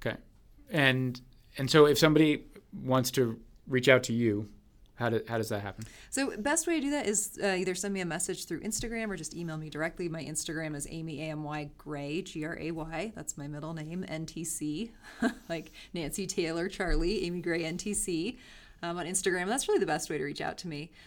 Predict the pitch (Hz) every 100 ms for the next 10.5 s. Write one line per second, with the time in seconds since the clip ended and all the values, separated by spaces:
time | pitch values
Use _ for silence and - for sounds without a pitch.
0 | - - 156 - - 175 170 165 170 165
1 | 156 151 - 208 233 214 202 170 160 160
2 | 156 165 160 156 156 - - - - -
3 | - - 151 160 175 170 117 123 120 135
4 | 240 240 - 185 190 170 - - 156 170
5 | - 151 170 156 147 147 151 - 123 127
6 | 127 - 117 123 120 123 120 120 113 -
7 | - 120 117 185 175 170 170 202 - -
8 | 202 - 208 208 202 226 - - - -
9 | - 165 190 202 202 190 190 190 190 -
10 | - - - 180 180